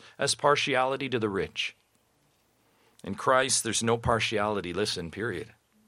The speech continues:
There are no preferred groups in Jesus. This is precisely what is confirmed and echoed in the New Testament to the church. We've commented on this verse, I believe, more than once in our study, this mini-series.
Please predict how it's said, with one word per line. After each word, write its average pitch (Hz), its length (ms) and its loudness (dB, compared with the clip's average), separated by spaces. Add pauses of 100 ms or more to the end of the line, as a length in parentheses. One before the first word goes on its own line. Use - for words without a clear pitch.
(1160)
There 110 140 4
are 117 100 6
no 120 220 4
preferred 117 580 -2
groups - 640 -4 (340)
in 87 160 -6
Jesus. 85 560 -10 (960)
This 147 200 2
is 143 100 4
precisely 123 960 0 (220)
what 113 180 4
is 113 120 0
confirmed 131 640 0
and 110 140 2
echoed 113 440 4
in 98 100 0
the 95 80 0
New 104 160 0
Testament 110 540 -2
to 98 80 -6
the 92 100 -8
church. - 560 -4 (520)
We've 95 240 -10
commented 107 420 0
on 92 100 0
this 92 160 -2
verse, 95 240 0
I 90 80 2
believe, 92 380 -4
more 92 160 0
than 85 160 -4
once 85 260 -2
in 90 80 -4
our 78 80 -2
study, 80 520 -2
this - 200 -2
mini-series. 87 680 -6